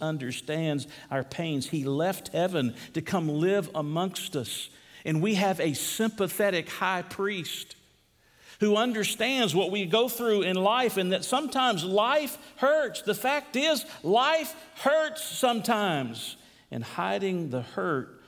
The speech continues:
almost always makes it worse. I love the words of the psalmist, Psalm thirty-eight, verse eight. He says, "I am feeble and severely broken.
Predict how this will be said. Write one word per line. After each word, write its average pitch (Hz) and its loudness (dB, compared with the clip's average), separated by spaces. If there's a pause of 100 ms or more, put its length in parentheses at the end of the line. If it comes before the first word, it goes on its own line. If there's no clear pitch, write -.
(140)
almost 143 0
always 127 0 (340)
makes 123 -4
it - -10
worse. 110 -10 (1700)
I 120 -6
love 123 0
the 117 -2
words 113 -2
of 101 -6
the 104 -6
psalmist, 117 -4
Psalm 120 -4
thirty-eight, 117 -2
verse 113 -8
eight. 110 -4 (800)
He 131 -4
says, 127 -2
"I 135 0
am 123 0
feeble 165 -2
and 123 0
severely 143 -2
broken. 120 -2